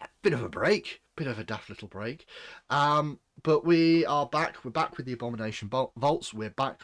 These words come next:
on now version ten of Foundry, 'cause they keep on updating things on me and breaking stuff and various other bits and pieces and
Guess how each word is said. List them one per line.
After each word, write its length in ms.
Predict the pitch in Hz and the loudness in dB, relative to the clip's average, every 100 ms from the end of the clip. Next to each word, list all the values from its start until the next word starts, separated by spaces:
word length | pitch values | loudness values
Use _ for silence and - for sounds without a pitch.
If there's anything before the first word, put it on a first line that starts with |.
| - | -8
on 380 | 123 117 117 117 - - | -2 -2 -2 -6 -10 -4
now 320 | 127 143 139 | 0 2 2
version 420 | 117 127 - 110 | 0 0 -2 -4
ten 500 | - - 131 139 175 - - - | -4 -2 0 0 0 -6 -20 -4
of 640 | 113 113 110 107 - - _ _ | 0 2 0 -2 -6 -14 _ _
Foundry, 500 | 131 127 110 151 170 | -2 0 0 2 2
'cause 220 | - 117 | 0 -2
they 100 | 120 | -4
keep 220 | - 123 | -4 -4
on 160 | 117 120 | -2 -2
updating 460 | - 110 107 110 | 0 -2 -2 -6
things 260 | 104 110 107 | -4 -4 -2
on 140 | 107 | -2
me 140 | 104 135 | -2 -2
and 200 | 107 92 | -4 -4
breaking 460 | 113 113 - 104 | -4 -2 -4 -8
stuff 380 | 104 - 120 147 | -6 -4 -4 -4
and 180 | 98 95 | -8 -6
various 340 | 120 113 107 | -4 -2 -2
other 160 | 117 104 | -4 -6
bits 240 | 110 107 | -6 -6
and 140 | - 107 | -8 -8
pieces 460 | 107 104 143 135 | -8 -6 -6 -6
and 140 | 98 | -8